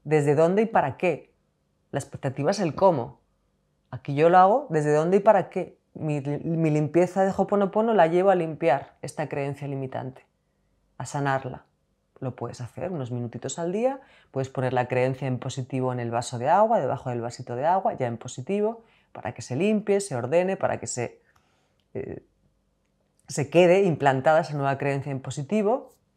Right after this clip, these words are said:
Aquí en mi canal tenéis el vídeo del vaso de agua, herramienta poderosa de Hoponopono, el vaso de agua, porque es muy poderosa. Puedes ya, eh,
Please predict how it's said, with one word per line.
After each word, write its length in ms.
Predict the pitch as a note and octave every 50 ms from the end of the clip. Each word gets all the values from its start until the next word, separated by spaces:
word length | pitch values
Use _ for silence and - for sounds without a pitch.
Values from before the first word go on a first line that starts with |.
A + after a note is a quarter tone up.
| _ _ _ _ _ _ _ _ _
Aquí 200 | - B2+ - C#3+
en 60 | C#3
mi 80 | D3+ D3
canal 280 | D3 C#3 C#3 C#3+ C#3+
tenéis 280 | C#3 C#3+ C3+ C#3+ C#3 -
el 140 | D3 C3 C3
vídeo 460 | B2+ C#3 C#3 C#3 C#3 C#3 C#3+ C3 - _ _ _ _ _ _
del 180 | B2 C#3 B2+ A#2+
vaso 260 | B2 C3 - - C#3
de 120 | B2+ C3
agua, 260 | D3+ E3+ F3+ F#3+ G#3
herramienta 520 | G3+ E3 C#3 C3 C3 C3+ C3+ C3 C3+ C3 C3
poderosa 440 | - B2+ B2 B2 C3 B2+ C3 - C#3
de 80 | C3 B2+
Hoponopono, 540 | - B2 - C3 C3 B2+ C3+ - E3 E3+ F#3+
el 80 | E3+
vaso 300 | C#3+ C3+ C#3+ - - C3+
de 100 | C3 C3+
agua, 220 | C#3 D3 D#3 G#3 G3
porque 200 | - B2+ - B2
es 80 | -
muy 140 | C3 C3 B2+
poderosa. 640 | B2+ - B2 A#2+ A#2+ A#2+ C#3+ F3 - - G3 - - _ _ _ _ _ _ _ _ _ _ _ _ _ _ _ _ _ _ _ _ _ _ _ _ _ _ _ _ _ _ _ _ _ _ _ _ _ _ _ _ _ _ _ _ _ _ _ _ _ _ _
Puedes 260 | - G#3+ A3+ C4 A#3+
ya, 300 | G#3+ A#3+ A#3 A#3 A#3+ A#3+ -
eh, 360 | E3+ D#3+ D3+ D3+ D3 D3